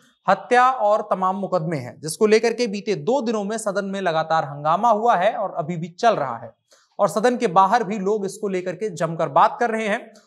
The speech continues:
उसके अलावा बीते दिनों जब अजय मिश्रा से इसको लेकर के सवाल पूछा गया तो उन्होंने पत्रकार को गालियां दी और उसके साथ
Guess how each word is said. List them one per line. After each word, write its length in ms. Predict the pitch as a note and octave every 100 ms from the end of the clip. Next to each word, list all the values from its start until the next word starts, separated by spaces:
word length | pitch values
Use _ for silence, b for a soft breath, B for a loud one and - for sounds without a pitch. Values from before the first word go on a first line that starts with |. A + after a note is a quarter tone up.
| b
उसके 220 | A#3 A#3
अलावा 240 | C#4 C#4 D#4
बीते 220 | C4+ C4+
दिनों 220 | A3+ C#4
जब 120 | D4 C#4
अजय 200 | A#3+ B3+
मिश्रा 320 | A#3 - C4
से 440 | C4 A#3+ B3 B3 G#3+
इसको 260 | - A#3+
लेकर 260 | A3 G#3+ G#3+
के 100 | G#3
सवाल 380 | - F#3+ A3 C#4+
पूछा 320 | C4 A3+ B3
गया 240 | A#3+ B3
तो 420 | - - _ _
उन्होंने 220 | A#3 A#3+ A#3+
पत्रकार 460 | A#3 A3+ G3 G3+
को 120 | G3
गालियां 500 | F3 D#3+ F3 G#3+ C#4
दी 120 | C4 C#4+
और 140 | A#3
उसके 200 | G3 F#3+
साथ 200 | F3+ E3+